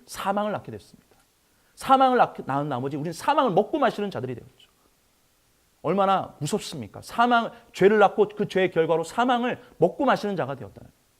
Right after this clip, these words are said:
그러나 하나님의 크신 은혜에 인해-, 인해서 우리가 예수 그리스도를 받아들이고 그, 그 말씀을 받아들였을 때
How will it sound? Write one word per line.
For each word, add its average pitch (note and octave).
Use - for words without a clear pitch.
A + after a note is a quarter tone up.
그러나 G#3
하나님의 G#3+
크신 -
은혜에 F#3+
인해-, C#3
인해서 D#3
우리가 F3
예수 F#3+
그리스도를 F3
받아들이고 D#3
그, F3+
그 -
말씀을 E3
받아들였을 D3
때 F3+